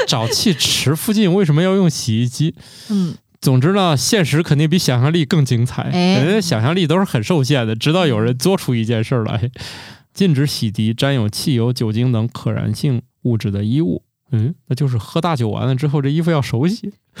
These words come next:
Speaker 2: 你是喝完了大酒，你又不是泡完了酒的澡。
Speaker 1: <laughs> 那我就成药酒了。<laughs> 请勿用湿手拔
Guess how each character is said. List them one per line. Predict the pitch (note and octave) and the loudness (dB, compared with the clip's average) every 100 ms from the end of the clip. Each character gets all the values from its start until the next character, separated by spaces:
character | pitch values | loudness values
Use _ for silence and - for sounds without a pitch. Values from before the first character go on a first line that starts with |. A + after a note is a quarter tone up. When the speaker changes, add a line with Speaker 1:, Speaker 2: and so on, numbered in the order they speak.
| - - D4+ D#4+ | -8 -2 0 0
Speaker 2:
你 | C4+ C4 | 2 2
是 | C#4+ F4 | 2 2
喝 | - F#4+ | 2 2
完 | G4 A#3 | 2 2
了 | G#3 | 2
大 | A3 G#3 | 0 0
酒， | G3 F3+ B2 | 0 -2 0
你 | G3+ | 2
又 | A#3 | 2
不 | C#4+ | 2
是 | D#4+ | 0
泡 | - F#4 F4 | 2 2 4
完 | A#3+ A#3 | 4 2
了 | C#4 | 0
酒 | F#3 C#4 C#4 | 2 2 2
的 | C#4+ | 2
澡。 | D4+ D#4+ C4+ - C#4+ C4+ A#4 E4+ F4 | 2 2 0 0 0 0 0 0 0
Speaker 1:
<laughs> | G#4+ G4+ D#4 - - A3+ A3+ | 0 0 -2 -6 -8 -8 -4
那 | C#3 F3+ B2+ | -2 0 0
我 | G#2+ G2+ | 0 -2
就 | A#2 F3+ | 0 0
成 | C3 | 2
药 | C#3 D#3 | 2 2
酒 | B2+ A#2+ | 0 -2
了。 | - A#2+ C3+ C#3+ D#3+ D#3 D3+ | -2 0 2 2 0 0 -4
<laughs> | G#3 F#3 D#3+ _ - | -4 -8 -10 _ -10
请 | - B2+ B2+ | -2 2 2
勿 | D#3+ | 2
用 | C#3+ | 0
湿 | G2 - F3+ | 0 0 0
手 | - D3 A3 | 2 0 -2
拔 | B2+ G#3 E3+ | -2 0 0